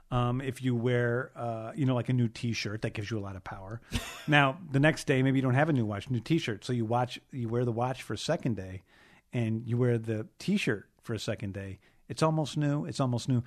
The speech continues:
Speaker 1: Still has some power together. Together, they still don't make a full new thing.
Speaker 2: Mm-hmm.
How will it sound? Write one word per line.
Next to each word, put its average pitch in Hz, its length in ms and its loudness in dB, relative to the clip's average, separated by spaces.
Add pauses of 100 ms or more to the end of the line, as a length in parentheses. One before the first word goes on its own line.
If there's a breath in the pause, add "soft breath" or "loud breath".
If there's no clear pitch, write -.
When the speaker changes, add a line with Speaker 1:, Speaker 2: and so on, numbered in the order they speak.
(140)
Speaker 1:
Still - 220 4
has 151 120 4
some 120 100 -4
power 135 200 2
together. 117 400 -2 (360)
Together, 165 440 8
they 120 120 2
still 147 240 4
don't 131 180 2
make 120 220 0
a 101 40 -2
full 113 360 -2
new 117 320 2
thing. 143 380 2
Speaker 2:
Mm-hmm. 180 360 2